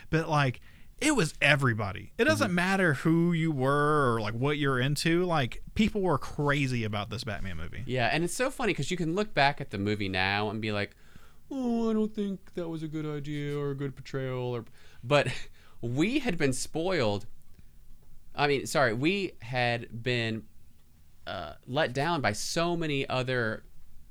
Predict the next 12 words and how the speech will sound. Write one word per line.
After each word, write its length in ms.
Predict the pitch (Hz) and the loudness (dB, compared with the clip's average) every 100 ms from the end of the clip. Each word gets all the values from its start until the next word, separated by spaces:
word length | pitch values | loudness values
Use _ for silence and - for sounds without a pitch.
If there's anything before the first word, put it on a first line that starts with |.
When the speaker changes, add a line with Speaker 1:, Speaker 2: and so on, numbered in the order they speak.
| - | -16
Speaker 2:
superhero 640 | - - 120 143 156 165 175 | -12 -8 -6 -4 -4 -2 -2
movies. 520 | 175 185 233 143 120 | 0 -2 0 2 2
Speaker 1:
Mm-hmm. 160 | 110 107 - - - - - - - - | 2 0 -2 -14 -18 -18 -18 -18 -18 -10
Speaker 2:
I 60 | 170 | 0
mean, 240 | 170 139 - - - | 0 0 -4 -16 -16
Superman, 760 | - 226 202 147 123 113 131 - - - - | -8 -4 -2 2 2 2 -2 -8 -14 -12 -10
the 140 | - 135 | 0 2
original, 480 | 131 120 104 101 - - | 2 2 -2 -4 -6 -4
okay 560 | 202 - 156 131 113 123 | -2 0 2 2 2 -2
for 160 | - | -2
the 100 | 127 | -2
time, 560 | 104 127 131 98 92 131 | 0 0 0 2 0 -2